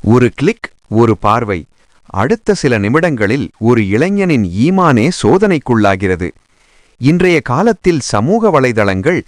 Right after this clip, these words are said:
இளைய சமுதாயத்தின் சிந்தனையையும் ஒழுக்கத்தையும் மெதுவாக சிதைத்து வருகின்றன. நல்லொழுக்கமுள்ள வாழ்க்கை வாழ விரும்பும் ஒவ்வொருவருக்கும்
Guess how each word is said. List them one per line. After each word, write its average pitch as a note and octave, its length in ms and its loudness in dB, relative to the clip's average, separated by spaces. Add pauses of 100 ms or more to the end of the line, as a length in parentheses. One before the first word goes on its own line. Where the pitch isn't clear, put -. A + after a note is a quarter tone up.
(240)
இளைய F3 420 2
சமுதாயத்தின் B2+ 840 0 (100)
சிந்தனையையும் C3 680 0 (400)
ஒழுக்கத்தையும் C3 720 0 (180)
மெதுவாக B2+ 640 0
சிதைத்து D#3 360 -2
வருகின்றன. F#2+ 560 -2 (520)
நல்லொழுக்கமுள்ள F#3+ 1000 2
வாழ்க்கை F3 420 0
வாழ C3+ 280 2
விரும்பும் A2 520 0
ஒவ்வொருவருக்கும் A2+ 840 0